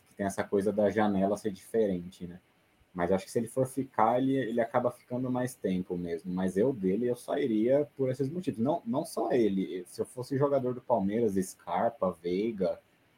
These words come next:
se tivesse uma proposta, eu sairia, porque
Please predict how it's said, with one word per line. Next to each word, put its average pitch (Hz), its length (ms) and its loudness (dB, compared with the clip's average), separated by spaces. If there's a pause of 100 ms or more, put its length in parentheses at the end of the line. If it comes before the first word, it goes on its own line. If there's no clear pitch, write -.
(260)
se 95 120 -6
tivesse 104 360 0
uma 127 120 0
proposta, 110 600 -2
eu 113 380 2
sairia, 92 580 2
porque 90 880 -2